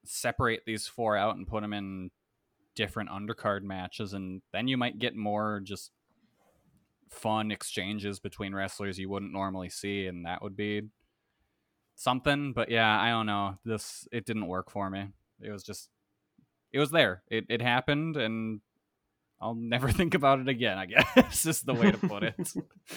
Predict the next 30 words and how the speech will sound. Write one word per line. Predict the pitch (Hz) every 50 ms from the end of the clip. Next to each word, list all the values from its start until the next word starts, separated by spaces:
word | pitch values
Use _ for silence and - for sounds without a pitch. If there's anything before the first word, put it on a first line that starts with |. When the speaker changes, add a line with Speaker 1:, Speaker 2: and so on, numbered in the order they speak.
| - - _ _ _ _ _ _ _ _ _ _ _ _ _ _ _ _ _ - - - - - _ _ _ - _ _ _ _ _ _ _ _ _ _ _ _ -
Speaker 2:
Well, | - 147 180 202 208 202
speaking | 190 196 - - 208 233 220 - 233 208 180
of | 175 170 160 151
the, | 143 151 147 147 147 151 - -
uh, | - 139
bigger | 131 120 135 175 175 180 170
matches | 160 151 147 147 151 151 - 160 156 156 160 151 - - - - -
on | - 135 143 143 147 143
this | 139 139 139 -
card, | - - 151 147 147 147 147 135
the | 127 135 131
first | - - - - 190 208 202 196 - - -
of | 151 139 139 131
the | 131 131 127 127 127 127 131 - _
two | - - - 160 160 160 160 156 - - - 131 127 120 107 107 -
biggest | - 180 185 185 180 156 - -
matches | 139 127 127 123 123 - - 127 113
on | 123 117 113
this | 113 113 -
card, | - - 117 113 117 110
the | 117 110
Tokyo | 113 - - 165 175 170 - 170 160 156 151
Princess | 147 - - 160 160 156 - - 151 143 143 143 - - - - - _ _ _ _ _ _ _ _ _ -
Cup | - - 156 151 151 - - - _ _ _ _ _ _ _ _ -
twenty | - 147 160 190 208 196
twenty-one | - - 175 170 165 160 156 147 147 143 143 143
semifinal | 143 - - - - 170 185 196 190 180 175 - 165 160 156 151 151 147 143 139
match | 135 131 131 131 127 127 - - - -
number | 120 113 120 139 156 151 156 151
one, | 143 131 127 120 117 113 113 117 120